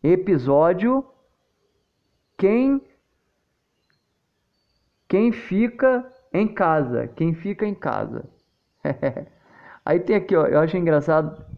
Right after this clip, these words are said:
Caramujo, quem fica em casa é caramujo. Muito legal, gente. Bom, em mil novecentos e noventa,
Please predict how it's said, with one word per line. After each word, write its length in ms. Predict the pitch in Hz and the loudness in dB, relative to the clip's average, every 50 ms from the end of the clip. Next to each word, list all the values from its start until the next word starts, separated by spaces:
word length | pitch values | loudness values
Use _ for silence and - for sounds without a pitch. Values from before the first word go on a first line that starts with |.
| - - - - - - - - - - - - - - - - - - - - - - - - - - - | -20 -20 -20 -20 -20 -20 -20 -20 -20 -20 -20 -20 -20 -20 -20 -20 -20 -18 -16 -16 -16 -16 -16 -16 -18 -12 -4
Caramujo, 540 | - 180 196 196 185 170 170 170 160 143 147 | 0 2 2 2 2 2 2 2 0 0 -2
quem 160 | - 175 175 | -2 -4 -4
fica 200 | 170 226 196 196 | -2 -4 -4 -4
em 60 | 202 190 | -2 0
casa 240 | - 190 190 202 | 0 2 2 2
é 40 | 214 | 2
caramujo. 600 | 208 208 208 214 214 202 185 180 170 151 131 131 | 2 2 2 2 2 0 0 2 2 0 0 -2
Muito 300 | 139 151 180 208 196 254 | -2 -2 -2 -2 0 0
legal, 320 | 220 196 165 143 135 135 127 | 0 2 2 2 2 2 0
gente. 380 | 131 131 120 131 - - - _ _ _ _ _ _ _ _ _ _ _ _ _ - - - _ _ _ _ _ _ _ _ _ _ _ - | 0 -2 -2 -2 -6 -10 -20 _ _ _ _ _ _ _ _ _ _ _ _ _ -20 -20 -20 _ _ _ _ _ _ _ _ _ _ _ -2
Bom, 580 | - 107 190 165 117 - - - - _ _ _ _ _ _ - | 2 2 4 2 2 -2 -6 -12 -20 _ _ _ _ _ _ -2
em 120 | 175 196 | 2 2
mil 200 | 208 226 269 294 | 4 4 4 6
novecentos 400 | 285 277 262 - 247 220 208 185 | 4 4 4 4 2 0 2 2
e 40 | 196 | 2
noventa, 680 | 196 185 151 156 180 202 226 - - 151 113 113 - | 2 2 4 4 2 2 2 2 0 0 -2 -2 -4